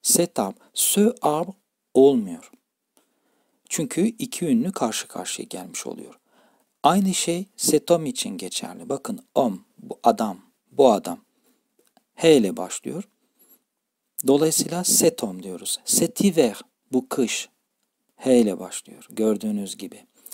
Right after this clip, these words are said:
Ce hiver denmiyor. Cet hôtel, bu otel. Aynı şekilde cet dememiz gerekiyor. Ce hôtel denmiyor. Çünkü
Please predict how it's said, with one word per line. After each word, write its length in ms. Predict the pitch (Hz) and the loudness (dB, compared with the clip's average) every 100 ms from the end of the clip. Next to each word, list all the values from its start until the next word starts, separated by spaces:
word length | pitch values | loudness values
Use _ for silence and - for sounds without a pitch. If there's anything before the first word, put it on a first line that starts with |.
| - | -10
Ce 360 | - - 180 156 | -2 2 2 2
hiver 460 | 147 127 143 147 123 | 0 0 -2 -6 -4
denmiyor. 600 | 117 104 87 85 - _ _ _ _ _ _ _ _ _ _ _ - | -4 -4 -10 -16 -20 _ _ _ _ _ _ _ _ _ _ _ 0
Cet 300 | 180 180 196 | 4 4 2
hôtel, 340 | 185 147 110 - | 0 0 -2 -4
bu 220 | 113 120 | -2 -2
otel. 480 | - 120 - 107 - - _ _ _ _ _ _ _ | -2 -10 -8 -10 -10 -16 _ _ _ _ _ _ _
Aynı 300 | 139 165 170 | 0 0 -2
şekilde 640 | - 123 - 107 92 - _ _ _ _ _ _ | -6 -6 -6 -10 -12 -16 _ _ _ _ _ _
cet 520 | - - 123 - - _ - | -6 -2 -4 -6 -14 _ -6
dememiz 460 | 107 107 101 92 - | -2 -2 -2 -8 -10
gerekiyor. 420 | 98 98 - 95 - | -10 -10 -10 -6 -2
Ce 80 | 147 | 0
hôtel 680 | 139 - 117 - 120 120 - | 0 0 -6 -6 -8 -10 -6
denmiyor. 540 | 113 107 98 87 90 - _ _ | -4 -2 -4 -10 -14 -20 _ _
Çünkü 480 | - 117 110 139 233 | -6 -4 0 0 -2